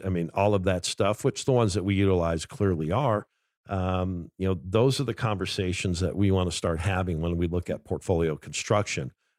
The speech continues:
not just sixty percent equities, forty percent bonds, and then throw you to the wolves because, you know, that unfortunately is, uh, what has done well, but that doesn't mean it's going to do well. So those are the conversations that we wanna have with clients. We wanna let you know that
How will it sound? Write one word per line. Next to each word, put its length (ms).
not 220
just 380
sixty 380
percent 340
equities, 380
forty 300
percent 320
bonds, 360
and 240
then 240
throw 220
you 120
to 140
the 100
wolves 480
because, 720
you 100
know, 80
that 280
unfortunately 760
is, 240
uh, 80
what 180
has 280
done 360
well, 340
but 200
that 180
doesn't 280
mean 200
it's 140
going 260
to 200
do 420
well. 300
So 280
those 240
are 60
the 100
conversations 760
that 180
we 160
wanna 260
have 260
with 140
clients. 460
We 100
wanna 240
let 180
you 180
know 280
that 280